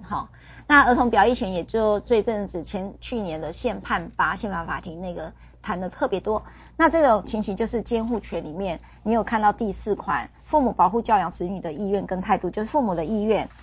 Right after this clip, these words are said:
哈，以及孩子的意愿，那以及父母之间有没有妨碍他方，也是有没有是当为一个友善的父母，哈。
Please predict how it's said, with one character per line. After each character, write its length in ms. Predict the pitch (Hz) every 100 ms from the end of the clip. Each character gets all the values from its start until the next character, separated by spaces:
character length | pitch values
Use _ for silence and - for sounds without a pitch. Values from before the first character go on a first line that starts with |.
| -
哈， 220 | - 196 -
以 80 | 190
及 160 | 208
孩 260 | 220 190 214
子 160 | 208
的 220 | 196 185 127
意 200 | 233 202
愿， 260 | 220 151 - - -
那 200 | 285 247
以 100 | 196
及 160 | 208
父 160 | 202 302
母 120 | 240
之 140 | 185 247
间 260 | 247 240
有 80 | 185
没 120 | 180
有 80 | 196
妨 160 | - 180
碍 140 | 196
他 260 | - 190 196
方， 280 | 185 185
也 180 | 135 170
是 280 | - 233 226 190
有 140 | 233
没 120 | 202
有 140 | 214 185
是 140 | 208
当 260 | 202 202 196
为 80 |
一 20 | 175
个 140 | 175
友 180 | 165 185
善 240 | - 190
的 100 | 165
父 260 | - 226 165
母， 240 | 131 -
哈。 260 | - 190